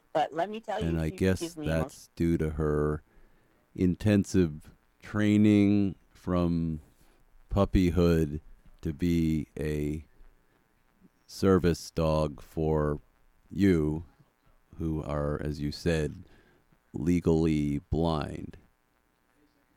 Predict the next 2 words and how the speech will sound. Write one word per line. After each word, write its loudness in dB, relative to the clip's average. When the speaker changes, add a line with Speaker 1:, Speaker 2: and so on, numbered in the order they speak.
Speaker 1:
Correct. -10
Speaker 2:
Um, -20